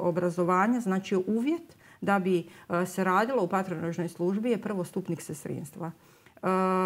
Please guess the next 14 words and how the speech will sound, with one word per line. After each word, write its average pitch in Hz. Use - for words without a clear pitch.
obzirom 170
da 175
je 180
to 262
specifičnost 233
službe 165
i 196
da 190
je 196
to 269
jedino 269
radno 190
mjesto, 160
e, -